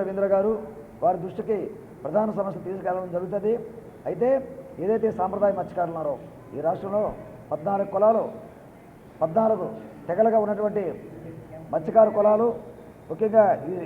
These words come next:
ఈ శ్రీకాకుళం ప్రాంతంలో ముఖ్యంగా వాడబలిత సామాజిక వర్గం అధికంగా ఉంది. తర్వాత అగ్నికు క్షత్రియ, పల్లి, జాలరి, అలాగే కండ్ర, నెయ్యిల ఈ కులాలన్నీ కూడా ఈ కుల నాయకులతో ఈరోజు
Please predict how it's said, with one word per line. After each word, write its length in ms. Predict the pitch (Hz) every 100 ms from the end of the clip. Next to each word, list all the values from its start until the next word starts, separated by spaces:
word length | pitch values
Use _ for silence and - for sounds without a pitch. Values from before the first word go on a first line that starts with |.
| 160
ఈ 20 | 202
శ్రీకాకుళం 440 | 214 196 247 233 208 170 -
ప్రాంతంలో 400 | 175 190 208 202 170 - - -
ముఖ్యంగా 300 | 156 208 208 190
వాడబలిత 380 | 180 214 208 202 190
సామాజిక 280 | 190 185 185
వర్గం 180 | 170 180
అధికంగా 300 | 170 190 196 196
ఉంది. 160 | 196 226 - - - - -
తర్వాత 300 | 165 214 214 208 170 - - - - - - - -
అగ్నికు 260 | 160 214 208
క్షత్రియ, 320 | 208 190 208 220 240 - - -
పల్లి, 320 | 180 208 226 - - - -
జాలరి, 400 | 160 190 220 220 240 - - - 147
అలాగే 260 | 196 220 208 147 - - - 127 123 - -
కండ్ర, 260 | 165 202 233 240 165
నెయ్యిల 260 | 180 214 180 131 - - - - -
ఈ 40 | 170
కులాలన్నీ 420 | 190 226 226 214 208
కూడా 180 | 214 208 175 117 - -
ఈ 20 | -
కుల 120 | 185 214
నాయకులతో 340 | 220 214 214 208
ఈరోజు 260 | 185 196